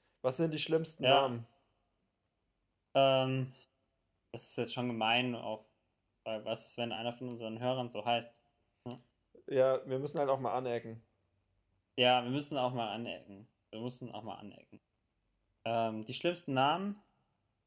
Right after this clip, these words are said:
Speaker 1: Ja, komm jetzt, hau halt raus.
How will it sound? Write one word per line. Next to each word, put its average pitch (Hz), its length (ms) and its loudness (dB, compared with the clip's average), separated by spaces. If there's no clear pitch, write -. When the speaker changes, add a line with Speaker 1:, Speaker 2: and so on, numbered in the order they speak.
Speaker 1:
Ja, 175 240 8
komm 220 240 4
jetzt, 151 220 6
hau 175 160 6
halt 165 240 4
raus. - 480 2